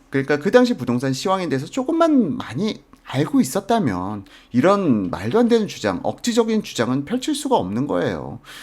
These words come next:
그 당시에 또 어떤 일들이 있었냐. 사람들이 미분양 주택을 갖다 분양을 받지를 않으니까 이천십이 년도,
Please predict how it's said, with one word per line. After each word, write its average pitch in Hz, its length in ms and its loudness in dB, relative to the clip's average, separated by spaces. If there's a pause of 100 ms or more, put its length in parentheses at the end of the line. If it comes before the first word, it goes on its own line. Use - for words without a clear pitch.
(140)
그 254 180 4
당시에 185 460 2
또 220 180 4
어떤 220 240 2
일들이 285 300 2
있었냐. 107 560 -4 (180)
사람들이 254 720 2 (300)
미분양 247 420 4
주택을 175 300 -4
갖다 131 240 0
분양을 262 340 4
받지를 226 260 2
않으니까 104 600 -2 (180)
이천십이 240 600 2
년도, 123 340 0